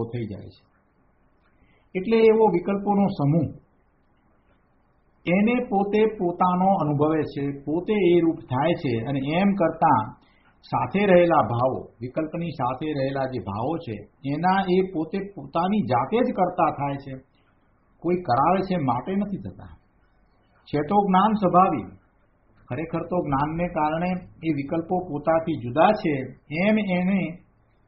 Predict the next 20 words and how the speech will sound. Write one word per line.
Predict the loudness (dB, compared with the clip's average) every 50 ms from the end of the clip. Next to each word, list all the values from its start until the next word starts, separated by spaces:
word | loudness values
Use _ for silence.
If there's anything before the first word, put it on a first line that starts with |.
| _ _ -10
જાણવું | -4 -2 0 0 0 0 2 2 2 2
જોઈએ, | 2 0 0 0 0
સમજવું | -2 -2 -2 0 0 0 0 0 0 -2 0
જોઈએ, | 2 4 4 4 2 0 -2 -6 -10 -14 -18 _ _ _ _ _ -10
એને | -6 -4 -2 -2
જુદા | -2 0 2 2 2 4 4
પાડવા | 4 4 4 4 4 2 2 0
જોઈએ. | 0 0 0 0 -2 -4 -10 -14 _ _ _ _ -8
પોતે | -6 -4 -2 -2 0
ભગવાન | 0 0 0 0 0 2 2
આત્મા | 2 2 2 0 0 0 0
એનાથી | 2 2 0 -2 -2 -6 -6
જુદો | -6 -4 -2 0 0 0
છે | 0 -2 -4 -4 -2 0
એમ | 2 2 2 2 0
થવું | 0 0 0 2 0
જોઈએ, | 0 0 0 2 2 0 0 2
પણ | 6 8 8 10 8 6 4 0 -4 -8 _ _ _ _ _ _ _ _ _ _ _ _ _ _ _ _ _ _ _ _ _ _ _ _ _ _ -4
અજ્ઞાનને | -4 -2 -2 -2 -2 0 0 0 -2 -2 -4 -2
લીધે | 0 0 0 2 2 2 2